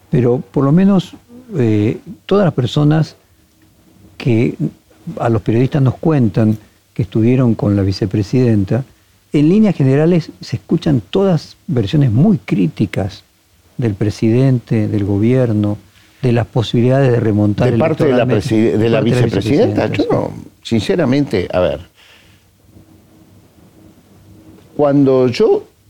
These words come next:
Speaker 2: voy a hacer una, después me van a retar, pero
Speaker 1: Mm.
Speaker 2: voy a, voy a hacer una confesión. Sinceramente, cuando yo la encontré a la vicepresidenta, este, el jueves, eh, anterior al viernes que se armó,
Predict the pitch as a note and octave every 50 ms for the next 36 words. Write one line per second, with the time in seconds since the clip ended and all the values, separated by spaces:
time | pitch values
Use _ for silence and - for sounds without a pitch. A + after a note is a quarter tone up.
0 | _ _ _ _ _ _ _ _ _ _ _ _ _ _ _ - - - E3 F#3+
1 | G3 E3 - F3+ D3+ D3 C#3+ B2+ A#2 A2+ G#2+ G2+ F#2+ F2 D2 - - D#3+ - -
2 | - - G#2 G#2 - C3+ B2+ A2+ G#2+ G2+ G2 G2 F#2 A2 A2+ - F2+ - - -
3 | F2+ F2 E2+ C3 B2+ B2+ - - - - _ _ _ - C3 D#3 F#3 F#3+ F3 D3+
4 | C#3 F3 F#3+ F3 - - D3 B2+ A#2+ G#2+ - A2 G2+ B2+ D#3+ - - A#3+ D#3+ -
5 | - A2+ G2+ - C#3+ C#3 C#3 D#3+ D#3+ D3+ - A#2 A2 F#2+ F#2+ F#2+ F#2 F2 C#3 D#3+
6 | F#3 F#3+ D#3+ A#2 - G#2 F#2+ F#2+ - G2+ G#2+ G#2 G2+ G2 F#2+ F#2 F2+ F2+ F2 F#2
7 | F2+ F2 F#2+ - - G2+ F#2+ F2 F#2 F2+ - G2+ F#2+ G2+ G#2 G#2+ G#2 F#2 - F#2
8 | E2 E2 E2 D#2+ E2 _ _ _ _ _ _ _ _ _ _ _ - - G2+ F#2+
9 | F2 D#2 - - - F2+ F2 F2 D#2+ - D2 C#2+ - - - _ _ _ _ _
10 | - G2 F#2+ F2+ F2 - - A#2 B2 B2+ B2+ B2+ A#2+ A2+ G#2+ G2 F#2+ F2 D#2 -
11 | - - _ _ _ _ _ _ _ _ _ _ _ _ _ _ - - - -
12 | - - D#2+ D2 C2 B1 - - - - F#2+ F#2 E2+ - F#2+ F#2+ G2 A2+ A#2+ B2
13 | C3 B2 B2 A#2 A2 G2+ F#2+ F#2+ F#2 F2 G#2 A#2+ C3 C3+ A#2 G#2 - F2+ - -
14 | F2+ D#2+ E2 F#2 F#2+ G2 F#2+ F#2 F2+ F2 D#2+ D#2+ D#2 D2+ -